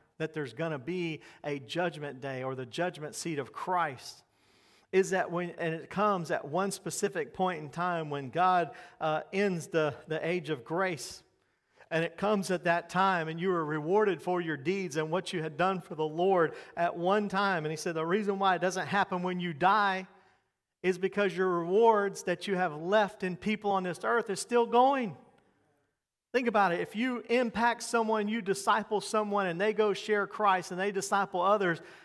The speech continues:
that's still part of your reward. And how can you be rewarded until the very end?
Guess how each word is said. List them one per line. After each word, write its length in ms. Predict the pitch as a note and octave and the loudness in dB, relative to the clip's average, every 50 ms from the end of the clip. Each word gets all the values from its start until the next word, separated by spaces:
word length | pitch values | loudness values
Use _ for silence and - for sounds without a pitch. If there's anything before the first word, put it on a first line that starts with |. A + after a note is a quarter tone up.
| - - _ _ | -20 -20 _ _
that's 240 | - G3+ B3+ B3 B3 | 2 2 4 4 2
still 220 | - - C4+ B3+ | -2 2 2 2
part 320 | B3+ B3 - B3 B3+ A#3+ A#3 | 2 4 4 6 6 6 4
of 80 | G#3 | 2
your 160 | A3+ A#3+ B3 A#3+ | 0 -2 0 2
reward. 680 | A#3+ A#3+ A#3 A#3 A#3 B3+ B3+ C4 C#4 C4+ B3+ A3 E3+ - - _ _ _ _ _ _ | 2 2 2 2 2 0 2 2 2 0 -2 -4 -6 -14 -20 _ _ _ _ _ _
And 120 | G#3 G3+ G3+ | -2 0 0
how 240 | G3 A#3 C4 C#4 | 2 4 4 4
can 180 | C4 B3+ B3+ B3+ | 4 2 -2 0
you 140 | B3 B3 A#3+ | 0 -2 -2
be 120 | A3+ B3 | -2 -2
rewarded 600 | A#3 G#3+ G3+ G3 G3 G#3 A#3+ C4 B3+ B3 A#3 A3+ G#3+ | 2 2 2 2 4 4 6 6 6 6 6 6 4
until 280 | G#3 G3+ - A3+ A3+ | 2 2 2 2 4
the 100 | G#3 A3 | 4 2
very 440 | A3 A3 A3+ A3+ A3 G#3+ G#3 G#3+ - | 2 4 4 6 6 6 4 2 2
end? 380 | A#3+ A#3+ B3+ B3 A3+ G#3+ G3 | 2 4 4 4 4 2 0